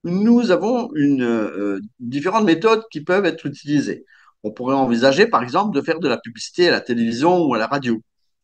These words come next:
ou dans la presse écrite. Mais, euh, cela a un certain coût et nous n'avons pas de garantie à ce que, justement, il y ait des retombées. Est-ce que vous êtes garanti, vous avez la garantie d'avoir, je ne sais pas, moi, des milliers d'investisseurs qui viennent si vous faites un spot à la télévision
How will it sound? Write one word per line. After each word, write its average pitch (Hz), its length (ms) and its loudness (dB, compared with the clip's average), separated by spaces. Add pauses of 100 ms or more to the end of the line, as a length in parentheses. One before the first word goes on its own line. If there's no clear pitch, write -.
ou 104 80 -8
dans 107 100 0
la 139 120 4
presse - 580 -10
écrite. 127 420 -8 (800)
Mais, 143 340 6
euh, 120 80 -4
cela 139 300 0
a 135 120 2
un 113 60 -2
certain 120 380 -8
coût 196 460 -6
et 151 180 6
nous 143 320 2
n'avons 120 240 -2
pas - 120 -4
de 139 100 -4
garantie 127 800 -2
à 120 100 -4
ce - 180 -8
que, 139 160 2
justement, 135 680 -2
il 127 200 -2
y 131 60 -2
ait 123 60 -4
des 101 100 -2
retombées. 143 500 -6 (640)
Est-ce - 180 0
que - 80 -2
vous 202 240 2
êtes 131 160 0
garanti, 123 580 -2
vous 135 180 -2
avez 139 200 2
la 120 140 -2
garantie 147 520 -2
d'avoir, 143 540 4 (460)
je 107 60 -18
ne - 20 -20
sais 113 140 -8
pas, 160 280 4
moi, 139 180 0
des 113 160 -2
milliers 160 460 2
d'investisseurs 147 760 0
qui - 140 -6
viennent 139 300 -2
si 139 160 -12
vous 120 80 -8
faites 156 200 -10
un 127 60 -6
spot 156 380 -6
à 127 60 -2
la 117 80 -4
télévision 120 600 -2